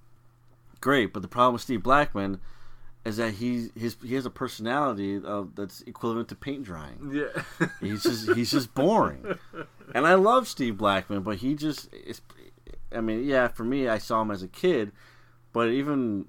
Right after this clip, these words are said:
Speaker 1: as an adult, I look back at it now and it's just like, there's nothing there.
Speaker 2: No,
Speaker 1: There's no
Speaker 2: nothing.
Speaker 1: spark.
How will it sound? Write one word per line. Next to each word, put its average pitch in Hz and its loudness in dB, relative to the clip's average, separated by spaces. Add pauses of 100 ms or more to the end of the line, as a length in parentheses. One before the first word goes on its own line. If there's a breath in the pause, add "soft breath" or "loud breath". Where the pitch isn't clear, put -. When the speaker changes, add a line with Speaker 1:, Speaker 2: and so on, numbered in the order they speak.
Speaker 1:
as 113 2
an 113 2
adult, 127 4
I - 6
look 101 0
back 107 0
at 101 -4
it 95 -4
now 120 -2
and 95 -4
it's 90 -12
just 90 -12
like, 90 -12
there's 101 -18
nothing 107 -8
there. 147 -8
Speaker 2:
No, 127 -2
Speaker 1:
There's 117 -6
no 135 2
Speaker 2:
nothing. 135 -2
Speaker 1:
spark. 127 0